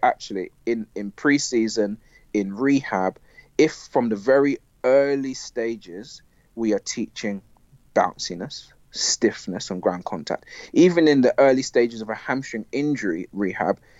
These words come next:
you can get them to do pogos, you can get them to do stiff-legged type stuff. Uh, and the more, the more distal the injury, the,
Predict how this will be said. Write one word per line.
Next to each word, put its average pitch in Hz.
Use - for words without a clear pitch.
you 113
can 110
get -
them 101
to -
do 90
pogos, 82
you -
can -
get -
them 92
to -
do 82
stiff-legged 95
type -
stuff. -
Uh, 92
and 101
the 104
more, 110
the 113
more 117
distal 110
the 98
injury, 101
the, 110